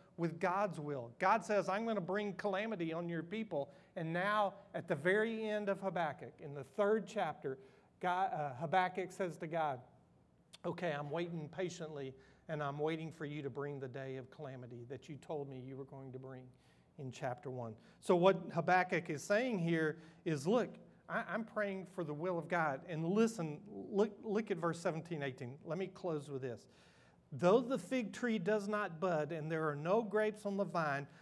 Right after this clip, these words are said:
and though the olive crops fail, and the fields produce no food, and there are no sheep in the pen,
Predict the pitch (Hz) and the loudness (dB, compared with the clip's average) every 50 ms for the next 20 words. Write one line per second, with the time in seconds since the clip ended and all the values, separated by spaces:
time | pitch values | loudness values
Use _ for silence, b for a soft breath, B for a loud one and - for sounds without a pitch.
0 | B B B 165 156 170 165 180 214 226 226 - - - 165 190 214 233 254 220 | B B B -2 2 6 8 8 8 8 6 4 2 2 2 2 2 2 2 -2
1 | 196 - - 208 208 214 214 - - - - 190 180 170 165 160 160 151 143 135 | -4 -4 -2 0 0 0 -2 -8 -6 -2 0 2 4 4 2 2 0 -2 -4 -6
2 | - - 214 220 226 214 - - - 196 185 190 202 190 196 - 196 190 185 170 | -4 -2 0 2 0 0 -2 0 0 0 2 2 0 -2 -2 -2 -2 -2 -2 0
3 | 175 196 180 170 165 156 151 151 160 170 160 160 170 160 143 139 143 147 165 185 | 0 2 2 2 2 0 -4 -4 -6 -6 -2 -2 0 0 0 -2 -2 -2 0 4
4 | 226 254 269 285 233 - - 262 247 240 - 220 220 220 214 202 208 - 208 196 | 4 4 4 4 0 -2 -2 -4 -4 -2 0 0 0 0 0 -2 -2 -2 -2 -2
5 | 185 175 170 | -2 -2 -4